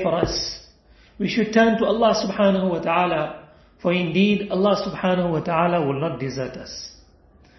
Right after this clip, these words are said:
Rasulullah sallallahu alayhi wa sallam has taught us that as believers, we adopt the means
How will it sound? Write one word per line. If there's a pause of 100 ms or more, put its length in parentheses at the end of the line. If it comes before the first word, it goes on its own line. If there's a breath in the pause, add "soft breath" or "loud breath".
(480 soft breath)
Rasulullah
sallallahu
alayhi
wa
sallam
has
taught
us (640 soft breath)
that
as
believers, (140)
we
adopt (180)
the
means